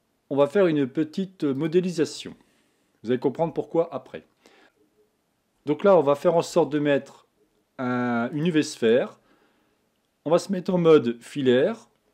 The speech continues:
Un pour être en vue, alors édition, on va se mettre en un, tout supprimer.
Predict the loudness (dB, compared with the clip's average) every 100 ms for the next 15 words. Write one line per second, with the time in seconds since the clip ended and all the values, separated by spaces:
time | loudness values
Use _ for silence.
0 | _ _ _ _ _ _ _ _ _ -18
1 | -4 -2 -2 -2 0 -2 -2 -6 -6 -4
2 | -2 0 -4 -8 -6 -6 -6 -10 -8 -2
3 | 2 2 0 -2 -2 -2 -6 -8 -4 -2
4 | -4 -4 -8 -8 -12 -8 -2 0 0 -2